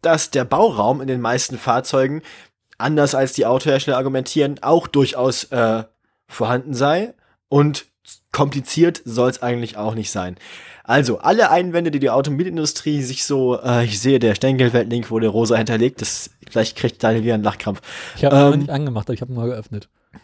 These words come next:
Speaker 1: Ja. Also, man kann davon ausgehen, ähm, dass jetzt zumindest, also nach diesem Gutachten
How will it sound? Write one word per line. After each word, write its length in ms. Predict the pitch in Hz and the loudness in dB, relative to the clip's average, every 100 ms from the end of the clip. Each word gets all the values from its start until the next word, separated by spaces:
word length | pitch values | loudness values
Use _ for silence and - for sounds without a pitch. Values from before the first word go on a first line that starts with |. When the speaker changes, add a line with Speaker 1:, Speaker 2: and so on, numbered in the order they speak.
| - | -10
Speaker 1:
Ja. 380 | 107 101 92 92 _ - - - - _ _ _ _ _ _ | -6 -4 -4 -6 _ -20 -20 -20 -20 _ _ _ _ _ _
Also, 400 | 156 185 180 190 - _ | 0 2 2 2 0 _
man 200 | 160 185 | 0 0
kann 280 | 180 190 220 | 0 -2 0
davon 240 | 180 - - | -2 0 -2
ausgehen, 580 | 190 220 - 220 214 214 - - - _ | 0 -2 0 0 0 -2 -6 -12 -14 _
ähm, 560 | 165 165 165 165 165 127 _ _ _ - | 2 4 2 -2 -6 -10 _ _ _ -4
dass 440 | - 151 - - - _ _ _ - | 0 0 -2 -10 -14 _ _ _ -4
jetzt 420 | 151 - - - | -2 -2 -6 -4
zumindest, 680 | 147 156 202 202 - - - _ _ _ _ _ | -2 0 2 0 0 -6 -16 _ _ _ _ _
also 260 | 120 127 113 - _ _ _ _ - _ _ _ _ - | -2 0 -2 -6 _ _ _ _ -20 _ _ _ _ -20
nach 420 | 131 139 151 190 | -12 0 2 2
diesem 300 | - 175 160 | 0 -2 -2
Gutachten 320 | 139 175 135 | -2 -2 -2